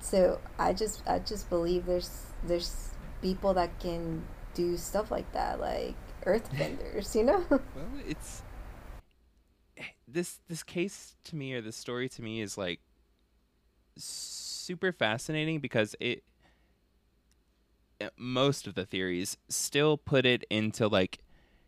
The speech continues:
Speaker 2: human hands, the ability to make these, like, massive creations and do all this incredible stuff. It puts it back into the hands of humans, which to me still goes back and it paints all this, like,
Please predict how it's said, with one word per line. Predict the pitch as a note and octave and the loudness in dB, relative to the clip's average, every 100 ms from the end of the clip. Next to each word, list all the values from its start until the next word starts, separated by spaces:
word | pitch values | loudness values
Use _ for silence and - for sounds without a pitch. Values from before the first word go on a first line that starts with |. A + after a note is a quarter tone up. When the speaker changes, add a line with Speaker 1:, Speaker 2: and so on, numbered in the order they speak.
| _ | _
Speaker 2:
human | - - B2+ A2+ G#2+ | -14 4 6 8 6
hands, | F2 - F#2 E2 G1+ A1 - - - - | 4 0 -2 -2 -6 -10 -6 -6 -6 -2
the | G2 | 4
ability | G#2 G2+ G2+ G2 F#2+ | 6 6 6 6 4
to | - - F#2+ F#2 | 4 2 4 4
make | F#2+ F#2+ F#2 - | 2 2 0 -2
these, | G2+ G2 F#2+ | 0 2 2
like, | F#2+ E2+ - - | 2 0 -2 -2
massive | G2 F#2 G#2 G2+ | 4 4 6 2
creations | - G2+ F2+ F#2+ G2+ G2 F#2+ | 0 0 2 4 2 0 0
and | F#2 | 0
do | F2+ F#2 | 4 4
all | D#2 | 4
this | F2+ F2 | 2 0
incredible | F#2 F2+ - F2 F2 | -2 -4 -2 0 0
stuff. | F2+ - E2 - - - - - | -2 -2 0 -2 -4 -20 -20 -4
It | - A2+ | -2 2
puts | - C3 B2+ | 6 6 8
it | D3+ - | 6 10
back | G2+ G#2 | 10 10
into | A2 G#2 | 6 4
the | F2+ | 4
hands | F#2+ F#2 | 4 2
of | F2+ - | 2 0
humans, | F#2+ F2+ C#2 E2 - | 0 0 -2 -4 6
which | G#2+ - - | 6 6 2
to | B2 | 4
me | C#3+ E3+ B2+ A#2 - - - _ _ _ _ _ _ _ _ _ _ - | 8 8 10 6 2 -18 -20 _ _ _ _ _ _ _ _ _ _ 0
still | - - C#3 C3+ | 2 10 12 12
goes | C3+ B2+ | 12 10
back | - A2 A#2 | 10 8 10
and | A#2 | 4
it | G#2+ - | 2 4
paints | - C3 B2+ - | 4 6 4 2
all | - A2+ | 4 6
this, | A2 G#2+ - | 6 4 6
like, | G2 G2 | 6 4